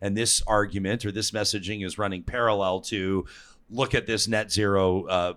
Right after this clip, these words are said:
Dow Chemical investment that's being made. Look at all these advancements that are being made in Alberta right now. Can, can, can, can you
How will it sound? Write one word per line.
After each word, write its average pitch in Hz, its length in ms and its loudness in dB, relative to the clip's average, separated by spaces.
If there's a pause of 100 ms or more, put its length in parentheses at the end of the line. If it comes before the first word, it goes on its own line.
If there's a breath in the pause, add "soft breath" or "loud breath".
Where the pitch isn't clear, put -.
Dow 107 220 2
Chemical 151 640 4
investment 131 560 -2
that's 120 160 -6
being 131 240 -4
made. 127 260 -2
Look 113 220 -2
at 113 60 2
all 107 100 4
these 101 240 0
advancements 107 540 -4
that 101 120 -4
are 90 60 -8
being 92 160 -4
made 92 220 -4
in 90 100 -6
Alberta 92 320 -2
right 87 220 -2
now. 85 160 -4
Can, 101 200 -8
can, 104 200 -10
can, 110 180 -6
can - 200 -8
you 101 180 -4